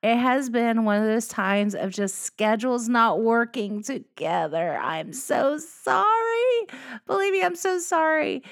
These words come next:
You know what's funny? I think my mom is probably more interested in that podcast than anybody on the planet. In fact, we got something in the mail and it talked about all the different Hallmark movies that were coming out.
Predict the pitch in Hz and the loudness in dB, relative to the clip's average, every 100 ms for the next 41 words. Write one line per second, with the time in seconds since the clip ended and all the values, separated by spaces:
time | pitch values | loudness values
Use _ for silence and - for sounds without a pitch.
0 | - - 262 294 269 - 277 269 240 320 | -20 -4 0 2 2 0 0 2 0 0
1 | 302 262 220 202 202 247 269 247 - - | 2 4 4 4 4 2 2 2 0 -4
2 | - 240 247 220 208 220 220 220 208 208 | -2 2 2 2 2 2 2 2 2 0
3 | 208 202 196 - 196 196 190 202 185 202 | -2 2 2 0 0 -2 0 0 0 -2
4 | - 214 220 220 208 202 226 254 208 156 | 0 0 2 2 2 0 -2 -2 -2 -4
5 | - - - _ 247 240 240 226 226 240 | -8 -20 -20 _ 2 2 2 0 2 0
6 | - 240 240 214 196 196 208 202 180 190 | 0 0 2 2 2 2 4 2 2 0
7 | 185 - 196 202 196 185 - 170 185 190 | -2 -2 -4 -2 0 0 0 -2 0 -2
8 | 180 170 - - 175 170 180 190 - - | -2 -2 -4 -4 -4 0 0 -2 -6 -6
9 | 220 214 240 247 233 254 247 247 247 262 | -4 -2 0 0 0 -2 0 0 0 -2